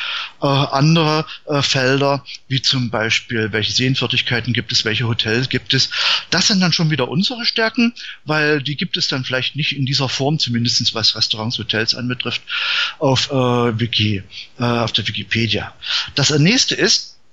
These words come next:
wir haben auch im Gegensatz zu Wikipedia, äh, weil die, weil wir uns ja so spezialisiert haben, auch, äh, etwas,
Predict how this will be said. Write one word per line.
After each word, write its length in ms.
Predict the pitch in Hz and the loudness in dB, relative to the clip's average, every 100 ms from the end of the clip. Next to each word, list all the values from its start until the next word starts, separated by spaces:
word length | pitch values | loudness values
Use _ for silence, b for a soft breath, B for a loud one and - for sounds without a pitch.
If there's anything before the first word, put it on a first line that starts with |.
| - | -8
wir 180 | 143 127 | -2 0
haben 360 | 113 131 180 202 | 2 2 2 0
auch 180 | 170 170 | 0 -2
im 140 | 131 | -2
Gegensatz 400 | 131 190 165 151 | -2 0 0 0
zu 120 | 143 | -2
Wikipedia, 640 | 139 117 - 143 180 120 | -2 -6 -2 0 2 0
äh, 440 | - 127 131 127 110 | -2 0 2 0 0
weil 320 | 127 139 151 B B B B - - | 0 2 0 B B B B -20 -6
die, 160 | - 131 | -2 0
weil 160 | 135 147 | 0 0
wir 60 | |
uns 140 | 165 160 | 0 2
ja 60 | |
so 100 | 151 | 0
spezialisiert 720 | 147 160 - 127 123 151 - | 0 -2 -2 -2 0 0 0
haben, 340 | 123 123 214 214 | 0 0 0 -2
auch, 400 | - 185 - - | 0 -2 -2 -2
äh, 240 | 165 160 156 | 2 2 0
etwas, 380 | 160 190 180 | -2 0 0